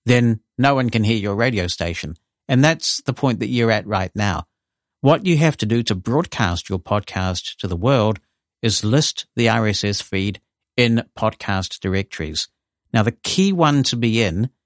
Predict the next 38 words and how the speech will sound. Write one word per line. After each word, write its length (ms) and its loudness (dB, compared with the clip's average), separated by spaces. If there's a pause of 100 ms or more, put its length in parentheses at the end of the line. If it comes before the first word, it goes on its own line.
(300)
is 180 4
Apple 280 4
Podcasts, 760 -6
'cause 180 -2
once 360 2
you 100 2
get 240 2
into 260 0
Apple 240 -2
Podcasts, 760 -4 (160)
that 320 0
is 240 -2
the 80 2
directory 460 -2
that 180 -4
many 360 2
other 200 0
podcast 720 -4 (100)
apps, 340 -6
including 720 -2
Castro 800 0
and 280 -2 (120)
Overcast 840 0
and 180 -6
Pocket 340 -2
Casts, 480 -6 (100)
scrape. 560 -4 (200)
Once 260 0
you're 120 2
in 100 0
Apple 200 0
Podcasts, 840 -2
you're 240 2
in 100 2
a 100 4
lot 520 2 (160)
of 280 2 (120)
apps. 480 -6